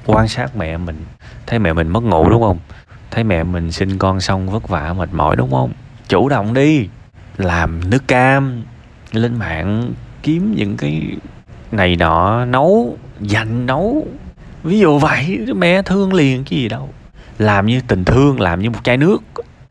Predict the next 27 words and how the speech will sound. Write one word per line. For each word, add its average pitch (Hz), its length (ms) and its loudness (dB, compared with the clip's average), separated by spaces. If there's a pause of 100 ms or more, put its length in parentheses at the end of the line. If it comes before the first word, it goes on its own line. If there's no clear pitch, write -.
(260)
rót 180 300 2
đứa 143 420 0
này 113 140 2
đứa 107 120 2
kia 120 340 2
hết. 139 200 0 (480)
Không 131 140 -2
phải. 139 440 0 (960)
Tình 127 140 -2
thương 175 300 4
nó, 190 120 2 (120)
nó 185 140 -2
có 185 140 0
thể 139 200 0
là 143 100 0
một - 160 -4
cái 156 100 -4
bể, 98 400 2
một 170 160 -4
cái - 80 -2
biển 113 280 0
rộng, 127 320 -2 (540)
chẳng 117 200 -4
bao 160 100 4
giờ 120 160 6
hết 156 220 4
được. 110 160 0